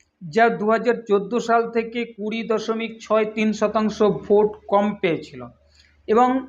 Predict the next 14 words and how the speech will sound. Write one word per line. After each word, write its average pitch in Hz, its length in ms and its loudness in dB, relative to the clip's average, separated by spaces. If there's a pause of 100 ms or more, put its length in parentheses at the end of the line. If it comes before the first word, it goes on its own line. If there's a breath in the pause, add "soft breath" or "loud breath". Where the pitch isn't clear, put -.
(180)
কংগ্রেস 233 340 4 (120)
প্রার্থী 240 320 2
এখানে 233 260 2 (120)
ভোট 208 180 2 (120)
পেয়েছিল 226 400 2 (1120 soft breath)
আটত্রিশ 190 540 2
হাজার 240 280 4
তিনশো 220 320 -2 (200)
পাঁচ 196 240 4 (120)
ভোট, 254 180 -2 (360)
শতাংশ 220 500 -2 (220)
দুই 214 180 -2 (140)
দশমিক 226 480 0 (360)
আট 202 80 0